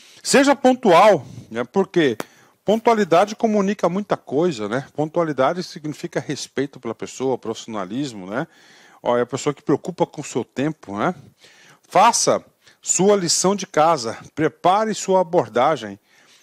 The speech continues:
apresentação, argumentos e contra-argumentos, que são as objeções que tem um ponto específico no final da aula, que pode cair na prova. Então, faça sempre a sua lição de casa, prepare a sua abordagem,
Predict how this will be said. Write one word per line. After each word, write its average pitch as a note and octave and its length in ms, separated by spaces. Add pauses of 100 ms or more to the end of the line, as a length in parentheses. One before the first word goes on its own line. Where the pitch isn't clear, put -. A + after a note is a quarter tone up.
(100)
apresentação, D3+ 920
argumentos C#3 680
e D3 60
contra-argumentos, E3 960
que C3 100
são D3+ 160
as C#3+ 100
objeções C#3 640
que C3+ 100
tem C3+ 160
um C#3 60
ponto - 520
específico G#3+ 920
no D#3+ 100
final C#3 340
da B2 120
aula, A#2+ 380 (380)
que G3+ 100
pode A3 380
cair G#3+ 200
na E3 140
prova. C3+ 460 (520)
Então, E3 140
faça A3 340
sempre C#4+ 400
a C4 60
sua B3+ 200
lição A#3+ 300
de A3+ 80
casa, C3 420 (220)
prepare F3 400
a D3+ 40
sua D3+ 180
abordagem, D#3 600